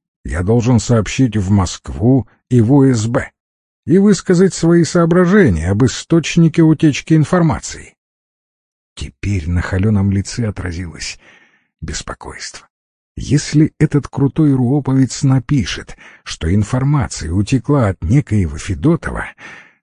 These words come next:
то ни один начальник не подумает прикрывать его задницу своей.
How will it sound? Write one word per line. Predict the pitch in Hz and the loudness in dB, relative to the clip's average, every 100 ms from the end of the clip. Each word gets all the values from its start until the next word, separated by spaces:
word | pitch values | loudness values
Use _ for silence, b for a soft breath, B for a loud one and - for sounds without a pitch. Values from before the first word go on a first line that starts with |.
| _ | _
то | 131 147 | -8 -4
ни | 151 | -2
один | 151 156 135 113 151 165 | 0 0 0 2 4 4
начальник | 165 - - 107 135 147 160 160 | 4 0 0 0 2 4 4 4
не | 170 170 | 4 4
подумает | 170 135 107 147 160 - | 4 2 2 4 2 2
прикрывать | - 156 160 170 156 - | 0 2 2 2 2 2
его | 131 127 127 | 4 4 4
задницу | 82 110 135 147 - 156 | 2 2 2 2 2 -2
своей. | - 165 175 - - | 0 0 0 -4 -12